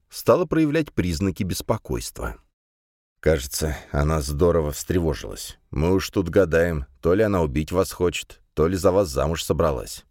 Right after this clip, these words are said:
заметил Данглар. Зато Адамберг не встревожился. Сабрина Монш по-прежнему собиралась его убить.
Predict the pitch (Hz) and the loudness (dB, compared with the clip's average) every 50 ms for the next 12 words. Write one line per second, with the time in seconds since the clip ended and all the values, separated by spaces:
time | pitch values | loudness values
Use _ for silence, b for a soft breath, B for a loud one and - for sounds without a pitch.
0 | _ _ - 76 - 90 82 76 71 - 67 69 67 78 78 82 82 78 76 62 | _ _ -6 0 0 2 2 0 -2 -4 -4 -2 0 0 0 0 0 -2 -2 -4
1 | 52 - - - - _ _ _ _ _ _ _ _ _ _ _ _ _ _ _ | -4 -8 -10 -16 -20 _ _ _ _ _ _ _ _ _ _ _ _ _ _ _
2 | _ - 78 92 110 113 - 139 131 - - 113 87 113 120 120 110 95 85 76 | _ -2 2 2 2 2 2 2 0 0 0 0 0 2 0 0 0 0 0 0
3 | 76 - - 80 73 71 - - - 71 76 65 65 62 53 50 50 - - - | 0 -2 -2 -2 -2 -2 -2 -4 -4 -2 -2 -2 -2 -4 -4 -6 -10 -8 -8 -8
4 | 50 - - - _ _ _ _ - - 98 90 90 98 117 139 131 123 113 110 | -8 -8 -10 -14 _ _ _ _ -2 2 2 4 4 4 2 2 2 2 2 2
5 | 113 117 131 135 - - - - _ - 123 127 - - - 92 95 90 82 107 | 2 2 2 0 -4 -10 -14 -14 _ 2 2 2 2 2 0 2 2 2 0 0
6 | 107 107 110 - - 113 101 110 98 82 76 76 85 - - - 101 98 78 71 | -2 -2 -2 -4 -4 0 2 2 4 4 2 0 -2 -4 -6 -6 -4 -2 -2 0
7 | 71 67 - - 95 87 80 73 71 65 58 - - - - - | -2 -2 -2 -4 -4 -4 -4 -6 -6 -8 -8 -8 -12 -14 -14 -14